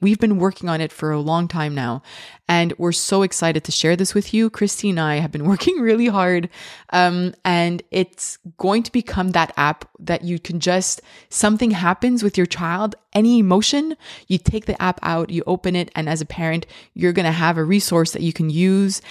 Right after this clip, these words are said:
and then you could, um, help your child in that moment. 'Cause sometimes, whether a child is frustrated or envious of a, a friend who got a toy, or, or mad or sad,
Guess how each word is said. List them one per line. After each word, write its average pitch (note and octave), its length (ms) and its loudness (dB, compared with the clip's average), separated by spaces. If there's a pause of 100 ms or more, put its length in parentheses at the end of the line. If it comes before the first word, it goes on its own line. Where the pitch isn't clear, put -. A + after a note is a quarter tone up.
(260)
and E3+ 180 -2
then E3 220 2
you E3 300 0
could, F3 380 -2 (140)
um, D#3 280 0
help F#3+ 360 -2
your F#3+ 120 2
child F3 360 -4
in F3+ 120 -2
that F3+ 120 -2
moment. E3 340 -4 (200)
'Cause - 140 -2
sometimes, C4+ 560 0 (320)
whether A3 240 2
a G#3+ 40 -2
child G#3 300 0
is F#3+ 100 -2
frustrated F#3 560 -2
or D#3 140 0
envious G#3 560 2
of D3+ 140 -4
a, D3+ 180 -2
a E3 60 -4
friend F3+ 320 0
who E3+ 80 0
got D#3+ 200 -2
a D#3+ 40 -4
toy, E3+ 480 -4 (320)
or, F3+ 520 4
or F#3 200 0
mad G#3 420 2
or F3 140 -2
sad, F3+ 640 0